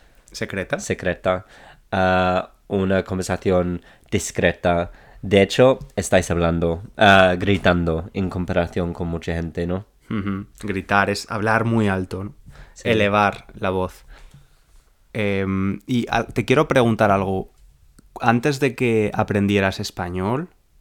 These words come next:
Speaker 1: y también hablas un poco de italiano, cuando, cuando encontrabas a un grupo de españoles, ¿podías identificar que eran españoles?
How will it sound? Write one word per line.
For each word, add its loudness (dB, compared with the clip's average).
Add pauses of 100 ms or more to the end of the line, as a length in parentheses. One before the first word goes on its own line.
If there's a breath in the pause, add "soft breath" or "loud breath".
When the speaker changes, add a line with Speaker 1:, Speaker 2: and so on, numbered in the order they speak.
(200)
Speaker 1:
y -10
también -6
hablas -4
un -6
poco -6
de -2
italiano, -6 (420 loud breath)
cuando, 2
cuando -2
encontrabas -4
a -4
un -4
grupo -4
de -4
españoles, -4 (240 soft breath)
¿podías 2
identificar 0
que -2
eran -2
españoles? -4